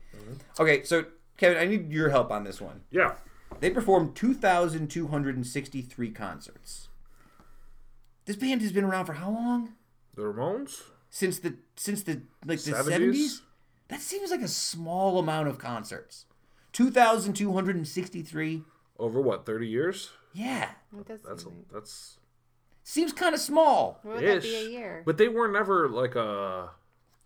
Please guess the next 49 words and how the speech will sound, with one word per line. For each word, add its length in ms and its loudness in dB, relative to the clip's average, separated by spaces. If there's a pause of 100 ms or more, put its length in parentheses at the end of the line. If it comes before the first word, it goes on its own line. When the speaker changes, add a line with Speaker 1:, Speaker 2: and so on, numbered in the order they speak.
(260)
Speaker 3:
Like 120 -8
an 60 -12
arena 480 -12
kind 160 -16
of 80 -18
sellout. 260 -12
Speaker 1:
at 100 -2
all. 360 4
Speaker 2:
They, 120 8
they 260 2
toured 500 2
t-, 100 -16
nonstop 680 0
for 80 -10
twenty-two 460 -4
years. 440 -6 (100)
So 80 -8
Speaker 1:
Uh-huh. 180 0
Speaker 2:
that's 280 -2
a, 180 -2 (480)
that's 280 4
a 140 0
hundred 360 0
concerts 460 -4
a 20 -2
year. 420 -2 (760)
Speaker 3:
But 140 -10
do 100 -10
punk 360 -14
bands 360 -10
Speaker 2:
I 60 2
Speaker 3:
then 80 -6
Speaker 2:
feel 100 8
like 100 12
Speaker 3:
ring, 80 2
Speaker 2:
that's 220 6
about 240 8
what 40 2
Speaker 3:
ring 100 2
Speaker 2:
you'd 100 -4
be 80 -2
doing 260 -2
if 140 -4
you 80 2
were 140 0
a 40 0
band, 500 -10
right? 400 0
That's, 220 -6